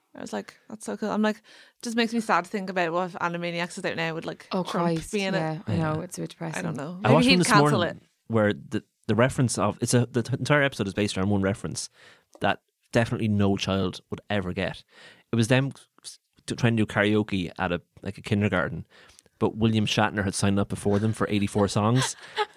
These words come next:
Speaker 3: So
Speaker 1: Oh
Speaker 3: it was
Speaker 1: my
Speaker 3: William
Speaker 1: God.
Speaker 3: Shatner doing nursery rhymes in the William Shatner style and then trying to stop him. And, like, no child got that.
Speaker 1: No.
Speaker 3: That
Speaker 2: No,
Speaker 3: was
Speaker 2: but,
Speaker 3: purely
Speaker 2: but they were
Speaker 3: for
Speaker 2: still
Speaker 3: adults.
Speaker 2: probably absolutely wetting themselves
Speaker 3: Oh,
Speaker 2: laughing
Speaker 3: yeah,
Speaker 2: at it.
Speaker 1: Because
Speaker 3: yeah.
Speaker 1: it's like this funny guy and, like, why won't he let them sing? This is
Speaker 3: Yeah.
Speaker 1: hilarious. His
Speaker 3: Why is
Speaker 1: voice
Speaker 3: he
Speaker 1: is so
Speaker 3: singing Bad Bad
Speaker 1: stupid,
Speaker 3: Black
Speaker 1: blah,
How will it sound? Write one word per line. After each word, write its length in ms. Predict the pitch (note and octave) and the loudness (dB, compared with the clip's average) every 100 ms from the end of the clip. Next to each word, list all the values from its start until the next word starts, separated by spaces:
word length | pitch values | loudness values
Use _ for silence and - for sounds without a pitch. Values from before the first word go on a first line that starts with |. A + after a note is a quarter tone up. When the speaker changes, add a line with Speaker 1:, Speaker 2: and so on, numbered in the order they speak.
| - | 4
Speaker 3:
So 100 | G#3+ | 6
Speaker 1:
Oh 40 | |
Speaker 3:
it 60 | A3+ | 8
was 80 | A#3 | 6
Speaker 1:
my 40 | - | 6
Speaker 3:
William 240 | G#3 G3 | 6 6
Speaker 1:
God. 120 | F#3+ | 6
Speaker 3:
Shatner 320 | - C3 B2 A2+ | 6 4 2 4
doing 300 | A#2+ A2+ A2 | 4 4 4
nursery 320 | A#2 A#2+ A#2 | 2 4 2
rhymes 240 | G#2 G#2 | 2 2
in 80 | A2 | 2
the 60 | G#2+ | 4
William 240 | A2 A2 | 4 2
Shatner 340 | G#2 A2 A2+ A2+ | 2 2 2 0
style 240 | G#2 F#2+ | 0 0
and 80 | F#2+ | 2
then 120 | G#2 | 2
trying 160 | - G2 | 4 2
to 40 | |
stop 320 | - A2+ A2+ | 2 2 2
him. 140 | D#3 D3+ _ - - | 0 -2 _ -20 -4
And, 120 | A#2 | -2
like, 80 | G#2+ - - _ _ - | -2 -4 -20 _ _ 2
no 160 | A#2 | 2
child 240 | A2 G2 G2 | 4 0 -4
got 160 | F#2+ | -6
that. 140 | - A3 | -6 -2
Speaker 1:
No. 260 | C4+ A3+ F#3 - | 0 -2 -4 4
Speaker 3:
That 40 | D#4 | 8
Speaker 2:
No, 100 | - | 10
Speaker 3:
was 160 | C3 | 8
Speaker 2:
but, 180 | - - | 2 4
Speaker 3:
purely 160 | - F4 | 6 8
Speaker 2:
but 100 | E4+ | 8
they 100 | F4+ | 8
were 80 | - | 8
Speaker 3:
for 60 | |
Speaker 2:
still 140 | - G4 | 8 8
Speaker 3:
adults. 120 | G4+ | 6
Speaker 2:
probably 320 | F4 C#4+ C4 | 4 4 2
absolutely 460 | A#3+ A#3 - A3+ G3+ | 2 2 0 -6 2
wetting 260 | G3+ G3 G#3 | 2 2 0
themselves 420 | F#3 F3+ E3+ E3 | -2 0 2 6
Speaker 3:
Oh, 20 | |
Speaker 2:
laughing 140 | - - | 8 8
Speaker 3:
yeah, 80 | - | 6
Speaker 2:
at 40 | D#3 | 4
it. 60 | |
Speaker 1:
Because 140 | - C#3+ | 4 4
Speaker 3:
yeah. 60 | |
Speaker 1:
it's 100 | A#2+ | 6
like 100 | C4+ B3+ | 2 0
this 180 | A#3 | -4
funny 260 | - A#3 A3 | 0 0 2
guy 240 | F#3+ G#3 F#3+ | 4 4 4
and, 260 | F#3 F#3 | 0 0
like, 200 | F3+ F3 | -2 -2
why 200 | F#3+ F#3 | 2 2
won't 200 | F#3 F#3 | 2 -2
he 60 | F#3+ | -2
let 180 | F3+ F3+ | -2 -2
them 140 | F#3 F3+ | -6 -4
sing? 280 | F#3 F3+ | -4 -4
This 160 | F3+ - | -8 -4
is 80 | - | 4
Speaker 3:
Yeah. 160 | A#2+ | 4
Speaker 1:
hilarious. 420 | - F3+ F3 F3+ - | 4 0 -4 -8 -10
His 140 | G2 | 0
Speaker 3:
Why 120 | G#2+ | 4
is 40 | G#2+ | 4
Speaker 1:
voice 60 | |
Speaker 3:
he 40 | A2 | 2
Speaker 1:
is 60 | - | 2
so 60 | |
Speaker 3:
singing 120 | G#2+ G#2 | 2 4
Bad 160 | G#2 | 2
Bad 60 | G#2 | 4
Speaker 1:
stupid, 60 | |
Speaker 3:
Black 100 | |
Speaker 1:
blah, 60 | G#2+ | 4